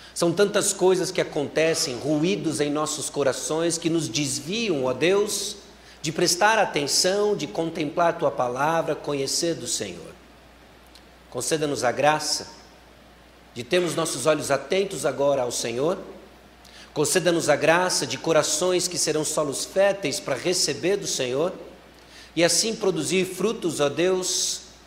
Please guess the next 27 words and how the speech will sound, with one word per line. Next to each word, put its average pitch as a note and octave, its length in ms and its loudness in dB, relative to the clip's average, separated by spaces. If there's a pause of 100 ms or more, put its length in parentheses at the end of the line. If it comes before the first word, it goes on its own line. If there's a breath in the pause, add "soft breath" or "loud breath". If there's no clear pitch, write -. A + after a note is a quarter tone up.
(160)
coerentes, D#3+ 960 0 (720 loud breath)
frutos, E3 420 2
ó C#3+ 80 4
Deus, D3 640 0 (200)
dignos F3+ 800 -4 (340 loud breath)
da D3 140 4
vocação G3 640 2
que G3+ 80 -8
temos E3 300 -2
em D3+ 100 -2
Cristo D3 380 -6
Jesus. - 640 -10 (880 loud breath)
Te - 100 -2
louvo, E3+ 220 8
ó D#3+ 40 6
Deus, F3 320 4
pelo C#3 200 0
esforço, E3 680 0
pelo C3+ 200 -4
investimento C3 920 -2
de G2 120 -12
cada G3 400 0
um F3 80 -2
dos E3+ 180 -4
presentes C#3 640 -4
hoje A2 200 -8
aqui. D#3 340 -8